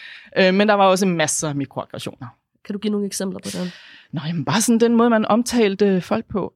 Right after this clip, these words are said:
Speaker 1: Der var rigtig meget af sådan noget sexistisk, øh, mikroaggressioner, ikke?
Speaker 2: Mm.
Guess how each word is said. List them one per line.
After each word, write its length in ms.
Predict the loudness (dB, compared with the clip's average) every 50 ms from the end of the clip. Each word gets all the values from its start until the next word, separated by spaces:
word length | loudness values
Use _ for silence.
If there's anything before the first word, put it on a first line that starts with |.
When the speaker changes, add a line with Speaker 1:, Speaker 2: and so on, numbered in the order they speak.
| 0
Speaker 1:
Der 60 | 0 2
var 160 | 2 4 2
rigtig 240 | 2 2 2 0 2
meget 280 | 2 4 4 4 2
af 80 | 0 0
sådan 100 | -2 -2
noget 140 | -2 -2 -4
sexistisk, 760 | -4 -6 -6 -6 -8 -8 -8 -6 -6 -6 -6 -6 -8 -10 -16 _ _ _ -4 -2
øh, 280 | 0 2 2 2 0
mikroaggressioner, 760 | 0 -2 -2 0 -2 -2 -2 -2 -6 -4 -4 -6 -6 -4 -4
ikke? 120 | -4 -4 -4
Speaker 2:
Mm. 140 | -8 -12